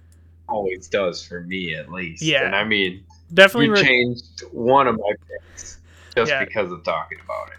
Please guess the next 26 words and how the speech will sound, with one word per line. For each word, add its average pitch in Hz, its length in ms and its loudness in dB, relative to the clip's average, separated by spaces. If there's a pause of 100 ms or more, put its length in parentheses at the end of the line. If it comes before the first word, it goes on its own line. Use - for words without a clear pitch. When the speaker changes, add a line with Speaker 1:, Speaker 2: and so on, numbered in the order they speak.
Speaker 2:
Definitely 196 480 2
part 180 260 2
of 180 80 2
the 175 100 -2
reason 175 280 0
I 156 100 -2
like 147 480 -4
doing 151 240 -8
this 151 160 -6
podcast 160 520 0
is 139 120 -10
that 139 140 -8
it 135 80 -14
does 139 280 -6
make 139 300 -10
me 147 60 -8
more 139 260 -8
excited 139 460 -6
for 143 320 -6 (260)
each 151 240 -12
individual 151 480 -6
show. 156 440 -2 (2250)
Speaker 1:
Oh, 123 220 8
a 98 60 6
hundred 139 420 -2
percent. 120 540 -4